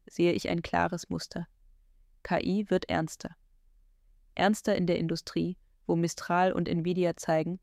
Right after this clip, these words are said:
dass es nicht mehr nur um Chatbots geht, sondern um Simulationen, Echtzeitdaten und Ingenieurslösungen. Ernster in der Politik, wo internationale Institutionen versuchen,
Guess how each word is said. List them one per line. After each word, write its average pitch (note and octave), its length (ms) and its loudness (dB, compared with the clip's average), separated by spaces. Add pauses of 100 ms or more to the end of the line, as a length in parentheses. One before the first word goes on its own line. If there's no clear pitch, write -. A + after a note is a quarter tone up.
(300)
dass D#3+ 200 -4
es - 120 -6
nicht F#3 220 -2
mehr E3+ 120 4
nur G3 240 2
um E3 120 -2
Chatbots - 520 -4
geht, - 340 -2
sondern D#3+ 360 0
um D#3+ 160 0
Simulationen, F3+ 920 0
Echtzeitdaten E3 800 -2
und - 180 -4
Ingenieurslösungen. D#3+ 1000 0 (960)
Ernster F#3+ 380 4
in F3 100 0
der E3 100 2
Politik, - 640 -4 (180)
wo F3 120 0
internationale F3+ 760 2
Institutionen F3 720 -2
versuchen, F3+ 480 -2